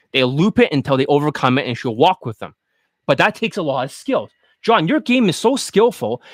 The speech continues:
it almost seems like you need training like the army. This is not a game for zombies or autistic people. This is not game tactics or shortcuts." I know, it's not fair. I didn't design this game for autistic people. I designed this game for humans,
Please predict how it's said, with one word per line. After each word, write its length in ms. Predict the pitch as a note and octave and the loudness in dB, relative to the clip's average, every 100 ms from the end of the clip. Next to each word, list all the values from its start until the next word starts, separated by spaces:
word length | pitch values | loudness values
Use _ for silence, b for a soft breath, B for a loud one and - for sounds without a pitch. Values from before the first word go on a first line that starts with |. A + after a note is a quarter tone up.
| A3 | 0
it 100 | G#3 | 2
almost 380 | A3 C#4 D4+ - | 4 4 2 0
seems 180 | A#3+ G3 | 0 0
like 140 | F3+ | 0
you 100 | D3 | 0
need 200 | E3 C#3 | 0 0
training 480 | - - G#3 A#3 D#3+ | -4 0 0 2 2
like 120 | C#3 | 2
the 100 | - | 2
army. 460 | D3+ G#3 C3 B2+ F3 b b b b | 4 4 2 -2 -6 b b b b
This 240 | E3 B3 | 2 2
is 80 | G#3+ | 4
not 240 | F3+ G#3+ | 4 4
a 60 | D#3 | 2
game 260 | B2+ D3+ | 2 2
for 160 | E3 D3+ | 2 0
zombies 540 | B2 F#3 C4 C#3 A#2 | 2 2 2 0 0
or 120 | A#2+ A2+ | 0 2
autistic 520 | B2+ - G#3+ - - | 0 0 -4 -4 -8
people. 380 | A#2+ - F2 - _ - | -8 -8 -12 -14 _ -6
This 160 | A#3 A3+ | -2 2
is 60 | |
not 240 | F#3+ G3+ C#3+ | 4 2 0
game 260 | D3+ F#3 | 0 0
tactics 460 | E3+ F#3 F#3+ A#2+ A#2 | 0 -2 -2 -6 -8
or 80 | A#2 | -8
shortcuts." 480 | F3+ F#3+ G2 - _ B B | -8 -8 -10 -14 _ B B
I 100 | G3 | 2
know, 260 | A#3+ D#4+ A3+ | 4 2 2
it's 100 | G3 | 2
not 240 | C#4+ C4+ | 2 4
fair. 300 | D#4 C4+ G#2+ _ _ _ _ _ _ _ - | 2 2 0 _ _ _ _ _ _ _ -2
I 100 | F3+ | 0
didn't 220 | G#3+ C#4+ | 2 0
design 420 | A#3+ A3+ F3+ A3 C4 | 2 2 2 2 2
this 160 | A3 | 0
game 200 | - G3+ | 0 0
for 140 | - F3 | 2 2
autistic 460 | E3+ G3+ - D3+ | 2 0 -4 -6
people. 380 | - A3+ G2 - B B B | -4 -6 -6 -12 B B B
I 160 | D3+ A#3 | 2 2
designed 460 | A3+ G3 D#3 D#3 D3 | 2 2 2 2 0
this 120 | F3+ | -2
game 280 | - B2 D#3 | -2 -2 0
for 120 | G#3 | 0
humans, 480 | F3+ C#4+ E3+ F#2+ | 2 2 0 -4